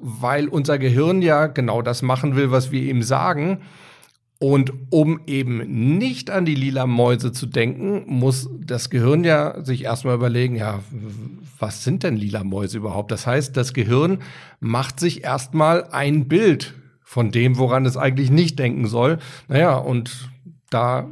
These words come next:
beißt sich die Katze sozusagen in den Schwanz oder die Maus in diesem Fall. Das Gehirn will nicht dran denken und denkt eben dann gerade an die lila Mäuse. Und genauso ist das eben auch bei unserem Kampfsportler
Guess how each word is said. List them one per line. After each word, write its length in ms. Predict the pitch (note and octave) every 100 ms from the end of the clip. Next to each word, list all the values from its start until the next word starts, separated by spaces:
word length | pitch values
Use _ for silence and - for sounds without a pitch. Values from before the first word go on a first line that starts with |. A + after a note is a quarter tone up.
| -
beißt 340 | B2 C3+ -
sich 260 | D3+ D#3 -
die 120 | D#3+
Katze 360 | - C3 C#3 D3+
sozusagen 560 | D3 C3+ C3 C3 C3+
in 80 | C3
den 180 | B2+ A#2+
Schwanz 400 | B2+ D#3 E3+ B2+
oder 220 | B2 A2+
die 120 | A2
Maus 400 | A#2 B2 C#3 C3
in 140 | C3+ G2+
diesem 240 | G2+ G#2
Fall. 320 | - A2+ C#3+ - - - - C#3+
Das 240 | C#3 C3
Gehirn 300 | C3 D3+ C#3+
will 120 | C3
nicht 280 | B2 F3 -
dran 260 | G3+ F#3 F3
denken 400 | E3+ E3+ E3 D#3+
und 220 | C#3 C3
denkt 260 | C3+ D#3
eben 260 | C3+ C3 C3
dann 460 | B2+ C3+ C#3+ C3 G#2+
gerade 760 | G#2+ G2 G#2 A#2 G#2+ G#2 A2+
an 200 | C3 A#2+
die 100 | A2
lila 300 | G#2 G#2 A2
Mäuse. 380 | G2 G2+ A2+ A2
Und 140 | A#2+ A2+
genauso 420 | A#2 A#2+ D3+ E3+
ist 220 | D#3+ -
das 120 | C3
eben 220 | - D#3
auch 220 | D3 D3+ D3
bei 120 | C#3+
unserem 380 | C#3 C3 B2 -
Kampfsportler 760 | B2+ C3 C3+ E3 E3+ F#3 F#3